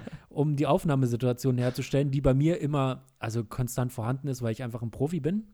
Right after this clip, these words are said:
Speaker 2: Matti
Speaker 1: Klar.
Speaker 2: ist da, äh, noch, noch nicht, aber das ist auch einfach die fehlende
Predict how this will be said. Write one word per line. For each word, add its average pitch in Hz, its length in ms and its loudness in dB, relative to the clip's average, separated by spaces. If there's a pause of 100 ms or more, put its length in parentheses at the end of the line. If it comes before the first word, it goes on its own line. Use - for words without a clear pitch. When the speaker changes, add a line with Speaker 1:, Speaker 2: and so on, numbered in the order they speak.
(680)
Speaker 2:
Matti 147 520 -2
Speaker 1:
Klar. 156 120 8
Speaker 2:
ist 147 260 0
da, 135 260 2
äh, 131 340 -2
noch, 120 400 -6
noch 113 220 -6
nicht, 131 480 0
aber 113 220 -2
das 120 180 -4
ist 123 100 -8
auch 127 140 -8
einfach 117 280 -6
die 117 220 -4
fehlende 110 540 -2